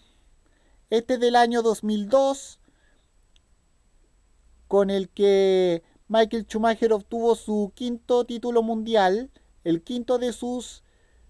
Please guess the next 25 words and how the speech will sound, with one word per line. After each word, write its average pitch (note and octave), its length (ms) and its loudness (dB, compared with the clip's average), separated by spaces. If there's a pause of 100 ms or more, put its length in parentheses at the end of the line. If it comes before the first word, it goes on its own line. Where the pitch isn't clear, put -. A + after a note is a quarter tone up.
siete A3+ 560 0
campeonatos, A3 1080 0 (440)
igualando G#3+ 540 2
así A3+ 380 0
el G#3+ 300 2
récord G#3+ 440 0
de G3+ 160 2
Juan G#3 240 2
Manuel G3 280 -2
Fangio, G#3+ 600 0
y G#3 80 -6
luego G#3 240 2
lo G3+ 100 2
superaría G3+ 920 0 (460)
en F#3+ 120 -4
el F#3+ 220 -2
dos F#3+ 120 2
mil G#3 840 -4 (480)
tres, A#3+ 560 2
un F#3+ 180 -4
año G#3+ 240 0
si-, A3+ 300 -10
un G3+ 160 -4
año A3+ 200 -2
siguiente. A#3+ 760 -6